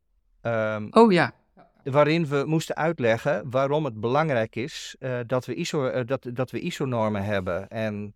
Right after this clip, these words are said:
Speaker 1: dat we
Speaker 2: Ja.
Speaker 1: die hanteren.
Speaker 2: Ja. Ja.
Speaker 1: Daarin hebben we storytelling gebruikt, ja, om iets uit te leggen waar mensen eigenlijk in hun, in de praktijk van hun werk niet zo heel veel mee te maken hadden en ook niet zoveel mee hoefden te doen.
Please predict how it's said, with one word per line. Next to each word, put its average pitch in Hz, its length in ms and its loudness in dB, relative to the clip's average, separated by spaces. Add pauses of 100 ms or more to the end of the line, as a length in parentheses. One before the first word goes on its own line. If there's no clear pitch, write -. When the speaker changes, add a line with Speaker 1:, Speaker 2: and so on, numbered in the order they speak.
Speaker 1:
dat 117 180 -4
we 131 60 2
Speaker 2:
Ja. 123 60 6
Speaker 1:
die 127 180 -2
hanteren. 98 580 -2 (300)
Speaker 2:
Ja. - 240 -10 (240)
Ja. 226 240 -20 (140)
Speaker 1:
Daarin 156 340 4
hebben 151 260 4
we 135 60 0
storytelling 139 760 2
gebruikt, 110 640 0 (560)
ja, 117 180 -2
om 160 180 2
iets 151 220 -6
uit 170 240 2
te 175 100 -2
leggen 160 500 -2
waar 135 180 2
mensen 139 400 -4
eigenlijk 190 480 -2
in 156 160 0
hun, 123 420 -2
in 147 120 -4
de 131 60 -6
praktijk 196 520 -2
van 160 160 -6
hun 127 260 -2
werk 117 360 -2
niet 170 220 0
zo 156 100 -4
heel 143 220 0
veel 120 180 -4
mee 110 180 -2
te 117 100 -10
maken 120 360 -2
hadden 90 380 -6
en 127 160 -4
ook 139 140 -4
niet 160 120 -2
zoveel 131 320 -2
mee 123 140 0
hoefden 123 320 -4
te 107 180 -12
doen. 104 380 -2